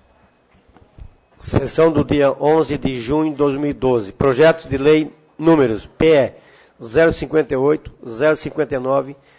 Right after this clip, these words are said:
zero sessenta, zero sessenta e um, zero sessenta e dois e zero sessenta e três barra dois mil e doze,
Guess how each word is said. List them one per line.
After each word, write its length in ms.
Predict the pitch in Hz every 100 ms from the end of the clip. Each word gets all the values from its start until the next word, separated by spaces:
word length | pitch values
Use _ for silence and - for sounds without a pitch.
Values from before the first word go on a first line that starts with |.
| _ 131
zero 260 | 117 151
sessenta, 680 | 151 - 127 - 139 - - - _ _ _ 131
zero 280 | 117 165
sessenta 480 | 160 147 - 143 147
e 100 | 127
um, 140 | 135 143 _ _ _ _ 123
zero 300 | 117 170 156
sessenta 420 | 151 139 151 143
e 40 |
dois 420 | 120 131 143 135 - _ _ _ 127
e 40 |
zero 320 | 110 131 170
sessenta 420 | 151 147 165 151 143
e 40 |
três 280 | - 156 147
barra 280 | 127 143 143
dois 180 | 143 131
mil 120 | 135
e 40 |
doze, 460 | 117 139 156 139